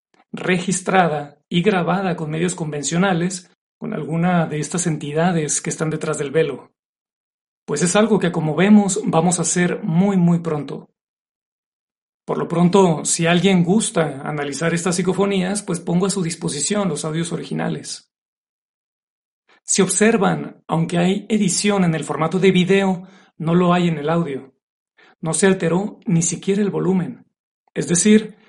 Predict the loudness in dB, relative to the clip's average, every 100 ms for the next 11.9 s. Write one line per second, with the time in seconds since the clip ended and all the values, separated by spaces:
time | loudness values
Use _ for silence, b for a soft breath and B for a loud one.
0 | B _ -2 4 4 6 4 2 -2 0
1 | 0 2 2 0 0 0 0 0 0 -2
2 | -2 -6 -6 -4 -2 0 0 -2 -4 -2
3 | -4 -6 -14 _ _ _ _ _ _ _
4 | _ _ _ _ _ _ _ _ _ _
5 | _ _ _ -12 -8 -6 -4 -4 -4 -10
6 | _ _ _ 0 2 4 4 4 2 2
7 | -2 -8 -12 _ _ _ 2 4 4 2
8 | 2 0 -2 -8 -12 _ _ _ 0 2
9 | 0 -4 -4 -2 2 4 2 0 -4 -6
10 | -6 -4 -4 -4 -4 -2 -2 -2 -4 -6
11 | -6 -6 -6 -10 -6 -6 -6 -10 -14